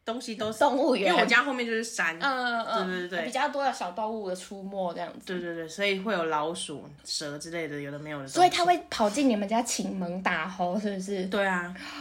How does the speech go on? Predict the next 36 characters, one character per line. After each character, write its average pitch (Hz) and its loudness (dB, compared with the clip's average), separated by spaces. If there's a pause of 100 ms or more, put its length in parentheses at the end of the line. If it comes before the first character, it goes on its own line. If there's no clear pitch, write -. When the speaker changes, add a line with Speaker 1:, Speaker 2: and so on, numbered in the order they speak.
(260)
Speaker 1:
没 196 6
有， 302 10 (120)
我 220 -2
跟 294 8
你 302 2
说， 294 6
我 220 -2
们 208 2
家 262 6
老 226 4
鼠 226 -2
已 160 -4
经 180 -2
嚣 190 2
张， 190 2
至 247 4
今 214 4
也 165 2
都 165 -2
是 185 -2
哦。 151 0 (160)
Speaker 2:
哦。 - 4
Speaker 1:
嚣 262 8
张 269 6
到， 240 6 (240)
嚣 220 2
张 220 2
到 226 6
他 226 6
会 226 6
直 190 -4
接 208 4
跑 165 -8
到 190 0
那 196 -2
个 151 -2